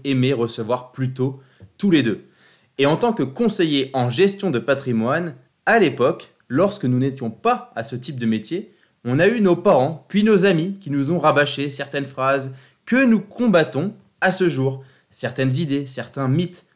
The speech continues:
on en parlera juste après. Le but, c'est de vous faire comprendre que vos parents ou vos amis n'ont pas forcément toujours raison et il faut se faire sa propre idée et ses propres convictions. Et aujourd'hui, en tant que conseiller en gestion de patrimoine avec Guillaume,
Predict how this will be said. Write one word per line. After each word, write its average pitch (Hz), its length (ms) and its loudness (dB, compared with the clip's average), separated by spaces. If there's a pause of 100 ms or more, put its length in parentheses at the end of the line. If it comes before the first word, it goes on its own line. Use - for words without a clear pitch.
on 110 100 -8
en 110 80 -2
parlera 123 560 -2
juste 120 360 -10
après. 117 340 -4 (300)
Le 165 180 2
but, 220 360 0 (120)
c'est 127 160 -6
de 123 60 -8
vous 196 100 -4
faire 190 200 -4
comprendre 151 520 -4 (220)
que 127 80 -4
vos 147 200 2
parents 160 540 -2
ou 135 100 -4
vos 160 280 0
amis 180 260 0 (100)
n'ont 127 180 -2
pas 226 200 0
forcément 196 580 -4
toujours 185 520 -2
raison 147 480 0 (320)
et 120 100 -2
il 139 120 0
faut 190 240 -2
se 139 180 -2
faire 160 240 -2
sa - 160 -2
propre 233 420 -4
idée 127 380 -4
et 123 80 -8
ses 131 200 -6
propres 208 360 -4
convictions. 131 480 -6 (320)
Et 110 60 -4
aujourd'hui, 175 360 2
en 214 120 -2
tant 175 120 -2
que 151 100 -4
conseiller 190 460 0
en 120 120 0
gestion 190 260 -2
de 196 60 0
patrimoine 156 480 -2 (100)
avec 156 260 0
Guillaume, 135 360 0